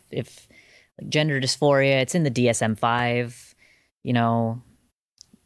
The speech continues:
trans people seem to be happy. Like, so it wasn't, it wasn't hard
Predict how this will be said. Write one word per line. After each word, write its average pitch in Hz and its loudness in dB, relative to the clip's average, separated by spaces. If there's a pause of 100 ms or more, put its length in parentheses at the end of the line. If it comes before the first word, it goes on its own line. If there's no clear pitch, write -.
(140)
trans 131 0
people 131 0
seem 123 2
to 120 0
be 123 0
happy. 123 -2
Like, 120 0 (600)
so 135 2 (160)
it 160 -2
wasn't, 165 0 (720)
it 156 4
wasn't 147 2
hard 120 0